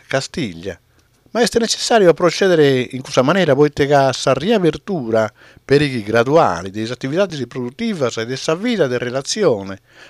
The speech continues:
ante ripai urgenze in numero meta plus alto dei moe. Ma isso allega da dei incidenti stradali, infortunius in su traballo, e tutto cos'asi, immagino, no?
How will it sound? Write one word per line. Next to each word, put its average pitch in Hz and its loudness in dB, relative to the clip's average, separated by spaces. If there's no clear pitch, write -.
ante 214 0
ripai 233 2
urgenze 196 2
in 190 0
numero 233 4
meta 226 2
plus 214 -6
alto 196 0
dei 139 -2
moe. 110 -4
Ma 143 -2
isso 196 -4
allega 160 0
da 135 -2
dei 123 -2
incidenti 160 -4
stradali, 131 -4
infortunius 170 -4
in 98 -16
su 104 -14
traballo, 120 -2
e 104 -6
tutto 131 -4
cos'asi, 113 -2
immagino, 113 -6
no? 185 -4